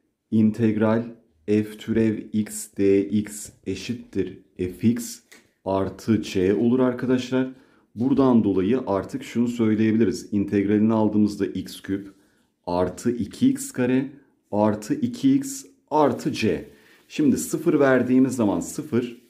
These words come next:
sıfır, sıfır. C ne geldi? İki geldi. Bu çok önemli. Sabit bu, kesinlikle olmak zorunda fonksiyonda. Belirli integralde evet koymuyoruz çünkü c'ler birbirini götürüyor diye.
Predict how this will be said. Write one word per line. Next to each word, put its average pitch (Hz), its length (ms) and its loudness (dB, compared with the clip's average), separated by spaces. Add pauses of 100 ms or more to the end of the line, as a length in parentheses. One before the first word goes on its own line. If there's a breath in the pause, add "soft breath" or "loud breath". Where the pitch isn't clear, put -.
(140)
sıfır, - 520 0
sıfır. - 480 -4
C 110 320 2
ne 156 120 6
geldi? 143 560 2 (180)
İki 110 260 -4
geldi. 78 420 2
Bu 123 120 2
çok 143 200 -2
önemli. 107 300 4
Sabit 104 520 0 (500 soft breath)
bu, 82 200 -12 (140)
kesinlikle 110 520 2
olmak 101 340 4
zorunda 123 260 2
fonksiyonda. 131 680 2
Belirli 107 340 4
integralde 107 520 2
evet 101 200 2
koymuyoruz 120 480 0
çünkü 107 160 0
c'ler 101 380 2
birbirini 98 320 0
götürüyor 98 460 0
diye. 76 200 -8